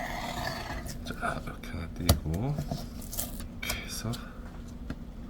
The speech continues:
딱 이렇게 지아이 뼈 딱 빼고 이렇게 하면 네 덩어리로 이렇게 한쪽,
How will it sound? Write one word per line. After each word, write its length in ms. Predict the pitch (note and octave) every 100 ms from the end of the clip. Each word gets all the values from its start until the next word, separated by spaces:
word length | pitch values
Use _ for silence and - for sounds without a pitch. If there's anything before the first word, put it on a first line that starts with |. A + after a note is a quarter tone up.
| - - - - - - - - - - - - - A#3+ - - - - - - - - - - - - - - - - - - - - -
딱 360 | D#2 D2+ D2+ -
이렇게 440 | - - - -
지아이 340 | - D#2 D#2 D2+
뼈 180 | - - - - - - -
딱 100 | D2+ - -
빼고 160 | - - - - - - - - - - -
이렇게 320 | D#2+ D2 D2 D#2+
하면 360 | D#2+ A#2+ C#3 - D#2
네 220 | E2 F2
덩어리로 420 | F2+ E2+ D2+ D2+ G#2+ - - - -
이렇게 260 | D#2+ F2 -
한쪽, 340 | F2 - F#2